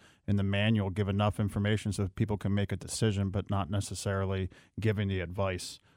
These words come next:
um, that's out there. So again, the software that,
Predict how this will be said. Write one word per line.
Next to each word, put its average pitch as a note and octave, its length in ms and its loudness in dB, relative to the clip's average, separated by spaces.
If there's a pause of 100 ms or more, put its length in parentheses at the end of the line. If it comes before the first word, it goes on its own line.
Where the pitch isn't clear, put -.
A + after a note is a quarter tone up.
(140)
um, F2+ 280 0
that's F2+ 220 -4 (100)
out F#2+ 260 -2
there. D#2+ 280 -4
So F#2 320 0 (340)
again, A#2+ 240 2
the A2+ 80 0
software B2+ 540 2
that, A2 220 0